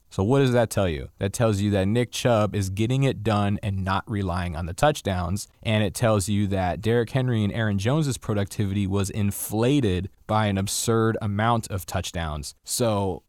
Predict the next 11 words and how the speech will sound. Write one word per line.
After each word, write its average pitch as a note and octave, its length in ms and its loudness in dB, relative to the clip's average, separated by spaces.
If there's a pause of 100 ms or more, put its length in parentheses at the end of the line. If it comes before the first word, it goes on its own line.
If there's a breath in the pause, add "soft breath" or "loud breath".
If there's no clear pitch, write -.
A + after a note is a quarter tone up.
the G2+ 160 -8
question B2 420 2
is, G#2 220 0
is, G2 300 -4
is G#2 280 -4
can G#2 400 -2
Jones B2 400 2
and A2 140 0
Henry C3+ 420 0
really B2 480 2
average A#2+ 580 0